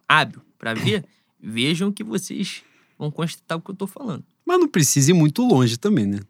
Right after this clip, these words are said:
Speaker 2: Na República Federativa do Brasil. <laughs> Não precisa ir muito distante pra saber que algumas coisas são superestimadas pra caralho.
Speaker 1: Ô, boi, o ex-governador do,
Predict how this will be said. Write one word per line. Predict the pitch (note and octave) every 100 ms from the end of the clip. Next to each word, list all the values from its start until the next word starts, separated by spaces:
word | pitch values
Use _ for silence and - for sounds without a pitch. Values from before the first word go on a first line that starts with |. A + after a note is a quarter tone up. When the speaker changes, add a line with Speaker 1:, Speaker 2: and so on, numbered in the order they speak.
| _
Speaker 2:
Na | A2+
República | A2 A2 - G#2+ A2
Federativa | - A2 G#2+ G#2 - G#2+
do | G#2+
Brasil. | A2 G#2+ G2 G2+
<laughs> | F2+
Não | F#3
precisa | - - C#3+ B2+
ir |
muito | A#2+ A#2 A#2
distante | C3 - A#2+ A2 -
pra | -
saber | E3 E3 A2+ -
que | - G#3+ A3 A#2 G#2+ -
algumas | C3 A2 A#2 A2+
coisas | - A2
são | D3
superestimadas | C#3 - D3 - C3 G#2 G#2+
pra | A#2+
caralho. | C3 F#3+ G3 G#2
Speaker 1:
Ô, | F#3+
boi, | A3 F3+ -
o | F3 F3+ E3+
ex-governador | E3 F#3 E3 D#3+ E3+ D#3+ C#3 C#3+
do, | C3 B2+ B2 A#2 A2 G#2 G2+ F#2+ -